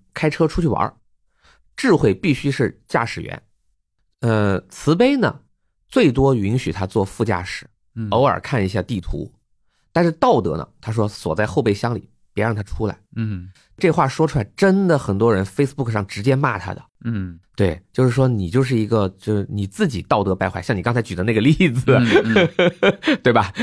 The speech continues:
Speaker 1: <laughs> 你不说我也不想提啊，
Speaker 2: 嗯。
Speaker 1: <laughs> 但是你既然说了，好吧，道德败坏，
Speaker 2: 嗯。
Speaker 1: 对吧？但是他实际上在说什么？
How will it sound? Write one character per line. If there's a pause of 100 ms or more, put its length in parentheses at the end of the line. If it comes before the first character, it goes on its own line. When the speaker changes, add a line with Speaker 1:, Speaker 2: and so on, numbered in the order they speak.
Speaker 1:
<laughs>
你
不
说
我
也
不
想
提
啊，
Speaker 2:
嗯。
Speaker 1:
<laughs>
但
是
你
既
然
说
了， (160)
好
吧， (140)
道
德
败
坏，
Speaker 2:
嗯。
Speaker 1:
对
吧？ (500)
但
是 (220)
他
实
际
上
在
说
什
么？